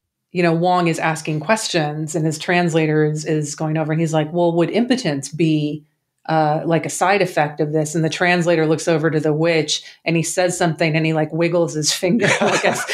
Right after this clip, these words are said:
Speaker 1: it goes down. <laughs> I was just, I love that.
Speaker 2: Yeah, that, that, that's a good scene. You're right. I mean, that, that's, like, included in one of my favorite scenes too. One of mine that I,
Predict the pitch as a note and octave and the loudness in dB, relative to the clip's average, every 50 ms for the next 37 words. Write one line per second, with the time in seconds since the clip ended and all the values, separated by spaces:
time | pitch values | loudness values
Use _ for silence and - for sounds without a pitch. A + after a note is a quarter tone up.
0 | - G4+ D#4 - - A3 G#3 G3+ G3 E3+ - C#4+ D4 - - - - - - - | -2 -2 -2 -2 0 0 0 0 0 -2 -2 -2 -2 -4 -4 -6 -8 -8 -8 -8
1 | - - C4+ C4 B3+ C4 D4 C#4+ - - - - - - C#4 C#4 - - - A3 | -6 -4 -2 -2 -2 0 0 0 0 -2 -4 -6 -4 -2 -2 -2 -4 -2 -2 0
2 | A3 G#3+ G#3+ A#3+ A#3+ A#3+ - - - - _ A#3+ A3+ - - - A#3 - - - | 0 0 0 -2 -2 -2 -6 -14 -18 -8 _ -4 -4 -4 -4 -6 -6 -6 -4 -4
3 | - G#3 - - - - - - - - F#4 F#4+ F4 D4 A#3+ - - _ _ _ | -6 -6 -6 -8 -12 -16 -18 -18 -10 -6 -4 -2 -2 -2 -4 -6 -12 _ _ _
4 | - - - - A2 G#2+ - - D2+ - - - - A2+ A#2 B2 B2 C3 C3+ A2 | -20 -16 -8 -4 -2 0 0 0 -2 -4 -6 -4 -2 -2 0 0 0 0 -2 0
5 | C3+ D3 - - - F3+ D3 A#2+ A2+ A2 A2 - - G#2 F#2+ F#2+ A#2 C#3 B2 G#2+ | 0 0 0 2 2 0 2 2 2 0 0 0 0 0 0 0 0 2 2 2
6 | G2+ F2+ F2 F2+ F#2+ G2 G2 G2+ G#2 A2 A2 G#2 - - A2 A2 A2+ - - B2 | 2 2 2 0 0 -2 -2 0 0 0 0 -2 -2 -2 0 0 0 2 0 0
7 | G#2 - F#2+ F#2 - G#2+ G2+ F#2 F2+ F2+ F2+ F2+ F2 F2 F2 F2 E2+ - F2+ E2 | 0 0 -2 -2 0 2 2 2 2 2 0 0 0 0 0 -2 -2 -2 -2 -2
8 | E2 D#2 C#2 - - E2+ D#2+ D#2+ - - - - F#2 E2+ E2 E2 F#2+ B2+ D#3 E3 | -2 -2 -4 -4 -6 -8 -8 -6 -6 -6 -4 -2 0 0 0 0 0 0 0 2
9 | C3+ A2 G#2 A2+ A#2 A#2 A2+ G#2 G2+ G2 | 2 2 2 2 2 0 0 0 0 0